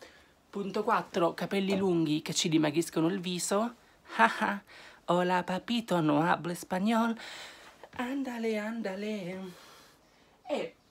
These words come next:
punto cinque, borse più grandi di noi che ci fanno sembrare magre. Questa era della palestra, che aneddoto diverten-, aneddoto divertente che vi racconto solo a voi. Praticamente io mi sono iscritta un anno,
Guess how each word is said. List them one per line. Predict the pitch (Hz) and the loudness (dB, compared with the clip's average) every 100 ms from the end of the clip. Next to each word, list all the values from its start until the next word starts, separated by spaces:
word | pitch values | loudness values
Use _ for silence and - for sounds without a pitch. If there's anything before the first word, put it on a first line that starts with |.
| - | -14
punto | 233 240 320 | -10 -6 -6
cinque, | - 226 226 - 262 247 - - - - - - - - | -6 -6 -8 -8 -6 -8 -8 -20 -20 -20 -20 -20 -20 -18
borse | - 226 185 - | -2 2 2 -2
più | 180 214 | -8 -2
grandi | 226 226 226 | 0 0 -2
di | 262 | -4
noi | 240 208 | -2 -2
che | 202 185 | -4 -8
ci | - | -8
fanno | 170 165 | -8 -8
sembrare | 160 156 147 151 | -6 -6 -6 -6
magre. | 151 139 147 156 165 - - - | -8 -8 -6 -8 -8 -12 -20 -6
Questa | 247 233 208 170 | -2 0 -2 -2
era | 185 165 | 0 0
della | 165 180 | 0 -2
palestra, | 185 208 190 - - 226 | -4 -4 -4 -8 -8 -6
che | 226 180 151 - - - - - - - _ _ - | -6 -4 -6 -8 -16 -16 -16 -20 -20 -20 _ _ 0
aneddoto | 180 208 202 170 196 | 0 2 0 0 0
diverten-, | 196 202 185 208 196 175 | 0 -2 2 2 2 2
aneddoto | 180 214 185 185 190 | 2 2 0 0 -2
divertente | 180 190 - 196 165 | -2 -4 -2 -2 -2
che | 151 165 | -8 -2
vi | 180 | -2
racconto | 180 - 160 147 147 | -2 -4 -4 -4 -6
solo | - 196 190 - | -4 -2 0 0
a | 247 | -2
voi. | 190 214 208 | 0 2 2
Praticamente | 196 180 190 185 | 0 -2 -2 -2
io | 190 | 0
mi | 180 | -2
sono | 175 165 - | -2 -4 -6
iscritta | 160 - 175 170 - 160 - | -10 -10 -8 -10 -6 -8 -6
un | 170 180 | -6 -4
anno, | 175 165 151 147 | -2 -2 -2 -2